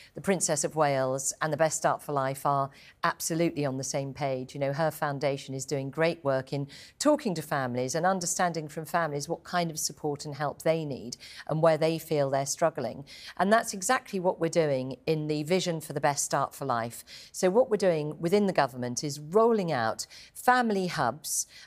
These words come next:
across England, and within those family hubs, there will be universal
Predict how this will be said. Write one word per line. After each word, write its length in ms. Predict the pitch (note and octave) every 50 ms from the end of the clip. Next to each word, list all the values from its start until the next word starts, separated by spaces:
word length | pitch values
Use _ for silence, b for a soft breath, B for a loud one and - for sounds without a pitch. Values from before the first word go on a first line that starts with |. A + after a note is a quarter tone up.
| B B
across 400 | F3 - - - C4 B3 - -
England, 640 | F#3 D#3 D3+ C#3 C3+ C3 A#2 A2+ A2 A2+ C3+ C#3+ - B B B B B B B
and 160 | F#3 F3+ D#3+
within 400 | E3+ F#3 F#3 F#3+ A#3+ C4 C4 A#3+
those 300 | G#3 E3+ D#3+ D#3 D3+ -
family 420 | - E3+ D3 D3 C3+ B2+ B2+ B2+ B2+
hubs, 480 | B2 C3+ B2 A#2 A#2 C3+ - - - - -
there 200 | E3 F3+ F3+ F3
will 200 | F3 G3+ G3+ G3
be 120 | G3 G3
universal 1000 | F3+ F3 F3 E3+ E3 F#3 A#3 B3 B3 A3+ G3+ F#3+ F3+ E3 - - E3 D#3+ E3 D#3+